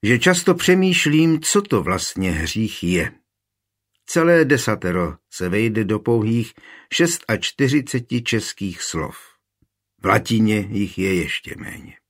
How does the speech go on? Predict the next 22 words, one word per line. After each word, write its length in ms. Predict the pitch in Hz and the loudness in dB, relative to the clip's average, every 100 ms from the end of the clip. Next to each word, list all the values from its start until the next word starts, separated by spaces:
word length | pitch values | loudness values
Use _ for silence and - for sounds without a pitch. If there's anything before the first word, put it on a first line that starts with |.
| _ _ _ _ _ - - - | _ _ _ _ _ -20 -20 -2
Ale 200 | 104 120 | 2 2
skutky, 560 | - - 202 - 127 | 2 0 -2 -2 -2
které 400 | 110 - 104 110 | -2 -2 0 0
se 180 | 104 - | 0 -2
jimi 300 | 95 101 101 | 0 2 0
popisují, 840 | 90 104 120 - 117 120 120 120 120 _ _ _ _ - | 0 -2 -2 0 0 2 2 0 -4 _ _ _ _ -4
nejsou 540 | 147 202 - 117 95 | -2 0 2 2 2
vždy 440 | 71 71 80 87 117 | 0 -2 -2 0 0
tak 260 | 110 95 | 0 -2
jednoduché, 920 | - 92 101 101 90 - 95 98 98 95 _ _ _ - | -2 0 0 0 -2 -2 0 2 0 -4 _ _ _ -10
aby 200 | 85 98 | -4 -4
si 220 | 92 90 | -4 -2
je 160 | 92 87 | -2 -2
popsal 680 | - 95 - 95 95 95 | -4 -4 -2 0 2 2
několika 600 | 90 87 85 85 82 82 80 | 0 -2 -2 -4 -4 -4 -6
slovy. 480 | - 85 85 82 - _ _ _ _ _ _ _ _ | -6 -8 -8 -12 -14 _ _ _ _ _ _ _ _
Nezabiješ. 720 | - - 87 85 78 76 80 - - - _ _ _ _ _ _ _ _ | -2 0 -2 -4 -4 -6 -6 -8 -10 -14 _ _ _ _ _ _ _ _
Platí 380 | 113 113 123 120 | -2 0 0 0
to 120 | 113 | 0
také 360 | 107 98 104 - | -2 -2 -2 -2
o 120 | 98 | -6
kacířích? 840 | 104 92 - 87 80 101 120 147 | -6 -6 -4 -4 -4 -4 -6 -8